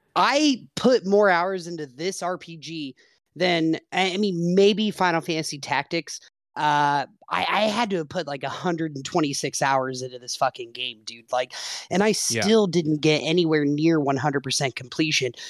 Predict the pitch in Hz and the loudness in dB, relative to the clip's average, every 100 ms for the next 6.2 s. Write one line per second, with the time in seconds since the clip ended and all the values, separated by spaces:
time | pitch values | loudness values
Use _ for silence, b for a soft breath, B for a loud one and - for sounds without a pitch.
0 | B _ - 156 156 147 - 143 156 156 | B _ 0 4 4 2 0 -2 -2 -2
1 | 147 185 160 180 190 156 143 - 69 78 | 0 0 2 2 2 0 -6 -12 -18 -18
2 | 165 175 160 165 180 160 160 143 147 151 | -8 -4 -2 2 2 2 2 2 0 -2
3 | 143 139 131 143 139 135 135 135 B B | -4 -6 -6 -4 -6 -4 -6 -8 B B
4 | _ - 151 170 143 139 - 139 151 135 | _ -8 -2 0 0 -2 -6 -6 -4 -4
5 | 143 135 131 - 143 143 139 139 156 151 | -2 -4 -4 -6 -4 -2 -4 -2 2 4
6 | 165 | 2